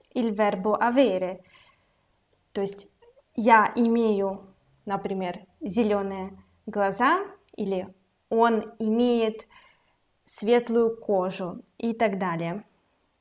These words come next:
Всем buongiorno <laughs> или buonasera. Уже, скорее всего, buonasera.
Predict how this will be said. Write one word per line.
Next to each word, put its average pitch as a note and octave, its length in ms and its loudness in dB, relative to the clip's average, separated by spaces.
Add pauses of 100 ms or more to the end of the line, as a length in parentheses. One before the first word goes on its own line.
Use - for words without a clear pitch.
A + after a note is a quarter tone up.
(1120)
Всем B3+ 320 4
buongiorno C4 680 8 (320)
<laughs> G#3+ 300 -6
или A#3+ 240 4
buonasera. A#3+ 840 4 (760)
Уже, A#3+ 240 0
скорее A#3+ 320 2
всего, A#3 240 2
buonasera. A#3 840 2